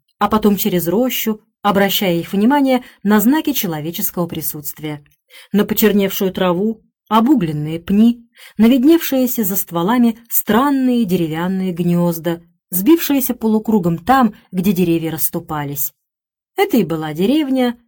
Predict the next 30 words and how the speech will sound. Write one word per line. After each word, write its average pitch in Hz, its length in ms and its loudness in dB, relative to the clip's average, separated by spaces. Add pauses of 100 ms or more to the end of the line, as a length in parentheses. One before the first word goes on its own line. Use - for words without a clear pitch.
(140)
цель 185 360 0
путешествия. 143 800 -10 (380)
Осторожно 294 560 4
выходя 226 320 0 (100)
из 185 120 -4
рощи, 226 460 -2 (220)
они 285 240 4
смотрели 254 540 2
на 208 80 2
треугольные 190 640 0
фигуры 170 420 -4
женщин, 208 600 -2 (100)
сидевших 262 580 -2
на 175 140 -4
корточках 180 600 -6
на 180 120 -2
земле 247 420 2 (220)
и 262 140 4
двигавших 190 580 -2
руками. 143 580 -8 (140)
Одни 208 420 4
плели 202 420 0
из 185 100 -2
соломы, 226 800 0 (320)
а 226 100 0
другие 294 400 4
что-то 247 300 -2
растирали 160 540 -6
в 143 100 -10
мисках. 143 580 -8